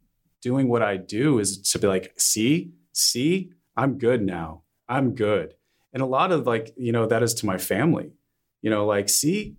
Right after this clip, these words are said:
guys, I, I'm good. I'm a good person. Like, I can do this. I can do good things. See, I'm smart." And I just,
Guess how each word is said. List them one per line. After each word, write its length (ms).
guys, 340
I, 240
I'm 160
good. 440
I'm 160
a 40
good 220
person. 420
Like, 200
I 160
can 220
do 200
this. 160
I 80
can 180
do 160
good 260
things. 540
See, 180
I'm 140
smart." 540
And 160
I 120
just, 380